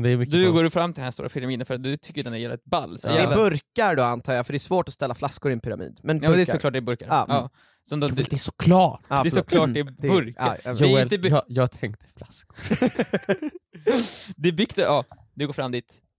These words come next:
Speaker 2: du tittar på det här, det är jävla cool, imponerande
Speaker 1: Jävlar, liksom.
Speaker 2: pyramid.
Speaker 3: Mm.
Speaker 1: Ja.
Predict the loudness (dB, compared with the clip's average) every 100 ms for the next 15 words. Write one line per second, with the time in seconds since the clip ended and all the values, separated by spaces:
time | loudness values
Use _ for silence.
0 | _ -16 -12 -10 -6 -4 -2 0 -2 0
1 | 0 0 0 -2 -4 -4 -2 0 0 0
2 | 2 2 2 0 -2 0 2 0 -4 -10
3 | -8 -2 -2 0 -2 -2 -4 0 0 -2